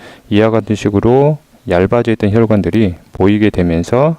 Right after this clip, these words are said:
어, 혈관들이 두꺼워집니다. 그래서 소장에서 간으로 연결된 이 두꺼운 혈관을 간 문맥이라 부릅니다. 차후에 순환계에서 혈관의 이름을, 어,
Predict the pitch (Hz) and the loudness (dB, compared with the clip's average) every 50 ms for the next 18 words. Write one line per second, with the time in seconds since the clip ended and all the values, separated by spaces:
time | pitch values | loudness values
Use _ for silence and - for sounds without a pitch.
0 | _ _ - - - - - 127 123 120 123 120 110 98 98 92 - - - - | _ _ -12 -8 -8 -2 0 0 2 2 2 0 0 -2 -2 -2 -2 -4 -6 -2
1 | - 104 107 104 - 85 82 - - - - - - - - - - - - - | 0 0 0 0 -2 -4 -6 -6 -6 -8 -8 -10 -12 -20 -20 -20 -20 -20 -20 -20
2 | - - - 107 107 - 127 123 120 120 - - 165 165 - 156 147 143 135 131 | -20 -8 -4 -4 -2 0 2 0 0 0 0 0 0 2 2 2 2 4 2 2
3 | 123 - 143 120 120 113 - - 107 107 113 117 113 110 101 95 92 90 92 90 | 2 2 0 0 0 -2 -4 -4 -2 0 2 0 0 0 0 0 0 0 -2 -2
4 | 85 113 117 104 90 85 - - _ - 110 98 95 - - - - _ - - | -2 0 0 0 0 -2 -6 -14 _ -6 -4 -4 -4 -2 -2 -2 -2 _ -2 0
5 | 117 113 107 104 92 - 117 113 110 104 107 101 92 85 78 80 101 127 160 165 | 0 2 2 0 -2 0 0 0 0 2 0 0 0 0 0 2 2 2 0 -2
6 | _ _ _ _ _ - _ _ _ _ _ _ _ _ _ - - - 110 107 | _ _ _ _ _ -20 _ _ _ _ _ _ _ _ _ -14 -6 -4 -2 -2
7 | 110 117 - _ - - - 101 95 98 104 101 98 98 107 117 - - - 92 | -2 -2 -6 _ -16 -8 -4 -2 0 2 2 2 2 2 2 0 -2 -2 -6 -6
8 | 87 82 87 - 117 143 160 - - - - - - - - - - - 165 160 | -6 -4 -2 0 0 0 0 -4 -10 -20 -20 -20 -20 -20 -20 -12 -4 0 0 0
9 | 156 156 151 151 147 - - 185 180 180 170 139 120 107 104 98 - 139 139 113 | 2 2 2 2 2 2 2 2 4 4 2 2 0 0 -2 0 0 0 0 0
10 | 101 - - - - - 165 160 151 - 156 151 147 143 143 135 - _ - - | -2 -6 -14 -12 -2 0 0 2 2 2 0 0 0 -2 -2 -4 -6 _ -2 -2
11 | 110 113 127 123 107 95 87 92 113 139 156 147 - - 107 104 95 | 0 2 2 0 0 -2 -2 -2 -2 -2 -2 -4 -8 -10 -12 -10 -10